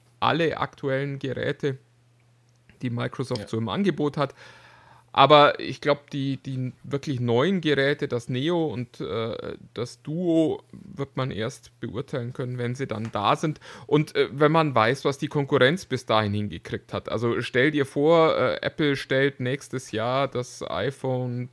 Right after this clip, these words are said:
Speaker 1: Pro X Y vor, das dann ein faltbares Display hat und dann kommt, äh, danach wahrscheinlich ja sogar noch Microsoft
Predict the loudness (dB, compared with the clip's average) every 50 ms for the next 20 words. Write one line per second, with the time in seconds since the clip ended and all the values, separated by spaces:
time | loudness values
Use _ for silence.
0 | _ -12 -8 -6 -4 -2 -2 -2 -2 -2 -2 -2 -4 -4 -6 -8 -10 -10 -12 -18
1 | -18 -16 -16 -12 -10 -10 -10 -6 -4 -2 -2 0 2 0 0 0 -2 -6 -8 -6
2 | -4 -2 2 4 4 4 4 2 -4 -14 -20 -20 -20 -20 -20 _ -2 0 0 4
3 | 4 4 4 4 0 -4 -10 -2 4 6 6 6 4 2 4 4 4 4 4 -2
4 | -4 -6 -6 -6 -6 -2 0 2 2 2 2 0 0 0 -4 -6 -4 -4 -4 -6
5 | -6 -8 -6 -2 -2 -2 -2 -4 -8 _ -20 -18 -14 -10 -6 -4 -2 -2 -2 -4
6 | -6 _ _ 4 6 6 8 6 8 6 6 4 2 -2 -4 -4 -2 0 -2 -2
7 | -2 -2 -6 -8 -4 -2 -2 -2 -2 -2 0 2 2 2 2 2 0 -2 -4 -8
8 | -18 _ _ _ _ _ _ _ _ _ _ _ _ 2 2 2 4 2 -2 -2
9 | 0 -2 -4 -4 -10